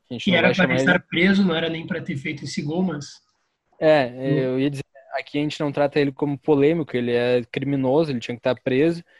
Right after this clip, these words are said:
Speaker 1: Fez um gol estranho, bateu uma falta, a bola foi na barreira, voltou, ele fez um gol de rebote, eu acho que eu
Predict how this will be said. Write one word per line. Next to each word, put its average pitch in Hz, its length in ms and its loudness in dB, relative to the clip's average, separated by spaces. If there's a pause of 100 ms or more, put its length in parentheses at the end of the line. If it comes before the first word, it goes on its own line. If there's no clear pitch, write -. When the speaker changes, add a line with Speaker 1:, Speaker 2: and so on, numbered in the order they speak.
(680)
Speaker 1:
Fez 151 320 2
um 160 140 0
gol 147 720 2 (440)
estranho, 180 520 4 (140)
bateu 131 280 0
uma 143 280 0
falta, 156 380 0 (400)
a - 40 -20 (200)
bola 131 280 0
foi 147 100 -4
na 143 80 0
barreira, 139 280 2
voltou, 143 200 -2
ele 147 80 0
fez 147 120 -2
um 131 40 -2
gol 139 100 0
de 131 80 -6
rebote, 139 400 0
eu 123 60 -4
acho - 160 -10
que - 80 -12
eu 123 100 -8